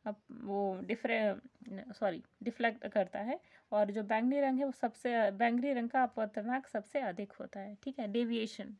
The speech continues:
ठीक है, रेड कलर सबसे कम डेविएट करता है और जो बैंगनी कलर है वो सबसे अधिक डे-, डेविएट करता है, यानी कि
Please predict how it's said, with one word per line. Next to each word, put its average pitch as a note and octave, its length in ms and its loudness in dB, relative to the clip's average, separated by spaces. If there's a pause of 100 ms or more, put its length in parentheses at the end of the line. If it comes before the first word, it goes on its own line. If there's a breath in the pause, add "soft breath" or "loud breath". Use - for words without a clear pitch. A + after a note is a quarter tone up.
ठीक C4+ 140 -8
है, B3 120 -2 (380 loud breath)
रेड B3+ 220 6
कलर D4 240 8
सबसे C#4+ 300 2
कम C#4 220 2
डेविएट C#4 360 2
करता C4+ 340 2
है C#4+ 140 0
और C#4+ 80 2
जो A3 200 -2
बैंगनी A#3 380 0
कलर A#3+ 220 4
है B3+ 140 -2
वो B3+ 80 0
सबसे A3 320 -4
अधिक C4 280 0
डे-, G3+ 440 0
डेविएट G#3+ 360 -2
करता G3 340 -2
है, G3+ 120 -4
यानी A3+ 200 -2
कि C4+ 200 -4